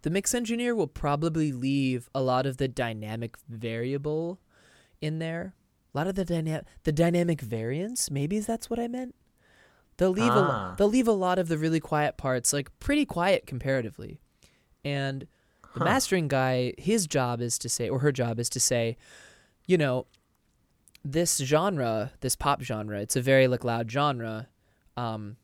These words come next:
Speaker 1: the industry standard is to sort of, like, hyper limit everything and make even the quiet parts, even though they still play quiet,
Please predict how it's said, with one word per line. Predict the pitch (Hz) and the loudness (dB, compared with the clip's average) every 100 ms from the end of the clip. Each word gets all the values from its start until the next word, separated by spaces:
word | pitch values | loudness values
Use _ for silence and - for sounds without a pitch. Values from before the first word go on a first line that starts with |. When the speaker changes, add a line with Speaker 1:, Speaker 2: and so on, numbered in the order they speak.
| _ - | _ -4
Speaker 1:
the | 135 | -2
industry | 131 123 131 | -2 -4 -6
standard | - 180 196 170 127 | -4 -2 0 0 -2
is | 123 | -4
to | - | -4
sort | 123 - 120 | -4 -2 -4
of, | 110 | -4
like, | 113 107 - - _ _ _ _ _ | -8 -8 -10 -20 _ _ _ _ _
hyper | - 147 147 127 | 0 0 0 -2
limit | 117 123 127 | -2 -4 -4
everything | 139 151 151 160 160 - | -4 -4 -4 -4 -6 -6
and | 135 127 | -6 -2
make | 131 127 - | -2 -2 -4
even | 147 147 | -4 -4
the | 123 | -4
quiet | - 175 175 - | 0 2 2 -2
parts, | 117 107 - | -6 -4 -4
even | 220 220 | -4 2
though | 196 | 4
they | 151 | 4
still | 127 - 127 | 2 -2 -4
play | - 110 | -2 -4
quiet, | - 110 120 147 | -4 -4 -2 -4